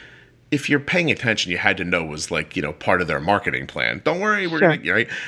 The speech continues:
Speaker 1: And, and to, like, "We're gonna help you live better, and we're gonna look for improvements and help fund improvements." People are like, "Boo, cure." And I'm like, "Were you not paying attention? Nobody was curing it. It wasn't happening."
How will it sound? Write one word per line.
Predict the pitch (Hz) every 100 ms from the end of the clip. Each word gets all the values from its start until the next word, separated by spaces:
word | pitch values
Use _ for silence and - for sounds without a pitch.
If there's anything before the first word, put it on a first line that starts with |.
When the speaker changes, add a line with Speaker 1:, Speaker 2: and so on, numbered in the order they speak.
| -
Speaker 1:
And, | 117 117 113
and | 113 107 104
to, | 110 104 101
like, | 110 98
"We're | 107 117
gonna | 123
help | 117 135 139
you | 113
live | 95 160 147
better, | 87 71 57
and | - 95
we're | 101
gonna | 107 101
look | 98 117
for | - 104
improvements | 87 87 135 139 131 87 67
and | 73
help | 95 107
fund | - 101
improvements." | 85 107 127 113 -
People | - -
are | 95
like, | 95 -
"Boo, | 170 196 185 147
cure." | - - 190 185
And | 160
I'm | 117
like, | 123 127 -
"Were | -
you | -
not | 92 98
paying | - 170 80
attention? | 65 - 147 - 80
Nobody | 76 78 85
was | 80
curing | - - 90 160
it. | -
It | 67
wasn't | 139 -
happening." | 71 73 85 - 65